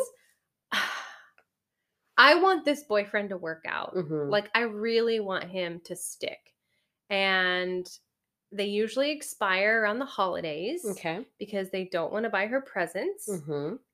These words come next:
Speaker 2: I understand. And then her birthday's on Valentine's Day, so they're like, "I need to get the fuck out
Speaker 1: <laughs>
Speaker 2: between either <laughs> October or January. Like, that's my window."
Speaker 1: Right.
Speaker 2: So,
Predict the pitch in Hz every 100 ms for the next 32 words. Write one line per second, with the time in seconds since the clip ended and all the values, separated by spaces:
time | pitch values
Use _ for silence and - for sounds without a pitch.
0 | _ 180 170 160 190 269 - - 208 185
1 | 175 165 220 294 208 220 247 254 - 214
2 | 262 311 339 320 226 185 185 185 180 180
3 | 165 165 226 - 165 165 160 151 - -
4 | 185 233 190 175 - _ 196 196 190 165
5 | - 202 180 165 165 - 226 - 349 202
6 | 202 202 185 - - 254 - - 381 220
7 | 233 339 - 269 349 359 440 480 480 -
8 | - - 294 302 - 247 294 311 294 254
9 | 220 196 175 170 - 202 208 196 - 294
10 | 370 - 359 349 320 277 226 185 160 156
11 | - 202 165 131 - _ _ _ _ -
12 | 285 262 254 247 247 226